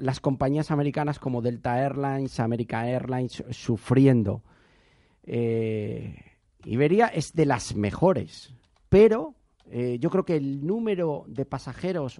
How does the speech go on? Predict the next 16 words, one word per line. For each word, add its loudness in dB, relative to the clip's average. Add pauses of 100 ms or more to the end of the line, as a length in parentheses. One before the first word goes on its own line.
o -6
el -8
tráfico -4
de -2
pasajeros -4 (440)
va 0
a 4
ser -2
espectacular, -4
vamos -6
a -2
ver -4
un -4
aumento -2
muy 0
significativo, -6